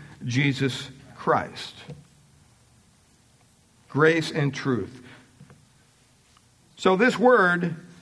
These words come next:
charis in the Greek, means favor, means blessing, means kindness. It's something that we receive from God, but it's also something that we are called upon, okay, to share with others.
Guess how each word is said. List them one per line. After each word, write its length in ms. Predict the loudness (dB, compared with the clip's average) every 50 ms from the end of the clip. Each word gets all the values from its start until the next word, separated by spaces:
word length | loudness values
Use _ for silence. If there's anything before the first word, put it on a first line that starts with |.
| -20 _
charis 460 | -2 2 4 6 6 6 4 2 2 0
in 60 | 0
the 80 | 0
Greek, 300 | 2 4 2 2 2 2
means 240 | 0 0 0 0 -2
favor, 440 | 0 2 4 4 4 4 4 2 0
means 260 | 0 0 0 -2 -4
blessing, 560 | -4 0 2 2 2 2 2 0 -2 -2 0
means 260 | 0 0 -2 -2 -4 -6
kindness. 960 | -6 -4 -2 0 0 0 0 0 0 -2 -2 -4 -6 -10 -12 -12 -14 -18 -20 -20 _ _ -20 -20 -20 -20 -20 -20 -20 _ _ _ _ _ _ _ _ _ -10
It's 140 | -8 -6 -2
something 440 | 2 4 4 4 4 2 0 2 0
that 120 | 0 0
we 420 | 0 0 0 2 2 0 -2 -4 -6 -10 -10 -4
receive 440 | 0 0 0 2 2 2 2 2 2
from 160 | 0 -2 0
God, 320 | 2 4 6 6 6 6 4
but 140 | 2 0
it's 100 | 2 2
also 320 | 2 2 2 2 0 -2 -2
something 500 | 0 0 -2 -2 0 0 -2 -2 -2 -4 -6 -10 -16 -14 -6 -2
that 100 | -2 0
we 160 | 2 4 4
are 140 | 6 4 4
called 380 | 2 2 2 4 4 4 4 2
upon, 640 | 0 0 0 0 2 2 0 -2 -4 -6 -10 -12 -16 -20 -20 -20 _ _ _ _ -6
okay, 300 | -6 -2 2 2 2 2 2
to 220 | 0 0 -2 -2
share 280 | 0 0 2 2 2 2
with 140 | 2 2 4
others. 580 | 4 2 2 0 -8 -10 -12 -16 -16 -16 -18